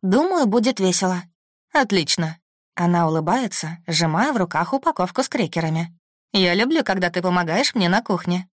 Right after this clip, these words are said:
Я улыбаюсь в ответ. Не всегда всё было так просто и легко, по крайней мере, пока был жив мой отец. Дома он вёл себя жестоко и властно,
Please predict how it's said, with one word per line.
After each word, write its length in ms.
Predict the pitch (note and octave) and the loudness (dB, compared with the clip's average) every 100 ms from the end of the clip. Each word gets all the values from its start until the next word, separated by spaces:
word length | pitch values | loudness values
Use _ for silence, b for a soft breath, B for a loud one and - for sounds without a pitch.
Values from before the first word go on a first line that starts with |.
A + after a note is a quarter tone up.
| _ _ _ _ _ _ | _ _ _ _ _ _
Я 260 | D3+ D#3+ E3 | -4 0 0
улыбаюсь 480 | B3+ B3 D3+ E3+ E3+ | 0 0 0 0 0
в 60 | |
ответ. 420 | E3+ E3 D3 - - _ - | -2 -4 -8 -10 -18 _ -2
Не 160 | F3+ | 0
всегда 400 | F#3 - F#3 F#3+ | 2 0 0 0
всё 180 | F#3+ - | 0 -2
было 260 | D#3 F#3+ G3+ | 0 0 0
так 240 | F3 E3+ | -2 -4
просто 360 | F3 A#3+ - G3 | -2 -2 0 -2
и 80 | D#3 | -2
легко, 400 | E3 - A#3+ C#4+ _ _ | -2 -4 -6 -6 _ _
по 100 | F3 | -6
крайней 380 | - D#3 A3+ C#4+ | -2 0 2 2
мере, 340 | E3+ D#3 D#3+ - | 2 0 -8 -8
пока 320 | E3+ D#3 E3+ | -6 -2 -4
был 240 | D#3 D#3 D3 | -2 -2 -2
жив 300 | C#3+ G3+ - | -2 -2 0
мой 180 | G#3 | 0
отец. 400 | F#3+ G#3 D3+ - - _ _ _ _ _ | 0 -2 -4 -6 -10 _ _ _ _ _
Дома 400 | E3 E3 G#3+ F3+ | 0 2 4 2
он 160 | F3+ F3+ | 2 2
вёл 220 | D#3+ G#3+ | 2 0
себя 300 | - F#3+ F3 | 0 0 0
жестоко 480 | F3+ F3 D#3+ E3 F#3 | 0 0 -2 -2 0
и 40 | |
властно, 640 | G#3+ C#4 F3 E3+ D3+ E3+ | 2 2 2 -2 -6 -8